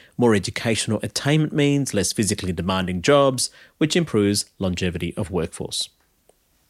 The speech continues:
They anticipate this trend will continue into the future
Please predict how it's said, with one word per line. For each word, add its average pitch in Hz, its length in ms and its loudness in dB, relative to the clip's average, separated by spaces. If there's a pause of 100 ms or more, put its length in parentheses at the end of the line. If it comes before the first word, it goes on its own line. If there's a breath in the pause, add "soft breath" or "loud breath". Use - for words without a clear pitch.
(540)
They - 80 -2
anticipate 170 600 2
this 135 160 0
trend 120 240 0
will 113 100 0
continue 101 480 -2
into 95 160 0
the 95 80 -2
future 92 480 -4